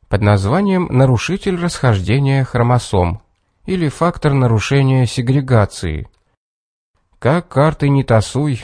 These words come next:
этот ген неизменно оказывается в яйцеклетке или сперматозоиде.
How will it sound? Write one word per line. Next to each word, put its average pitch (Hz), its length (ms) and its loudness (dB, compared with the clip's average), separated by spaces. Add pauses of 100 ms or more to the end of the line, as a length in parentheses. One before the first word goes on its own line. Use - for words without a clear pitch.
этот 107 320 0
ген 120 360 0
неизменно 123 600 2
оказывается 131 760 0
в 107 60 -2
яйцеклетке 107 800 -2
или 123 300 -4
сперматозоиде. 131 1120 0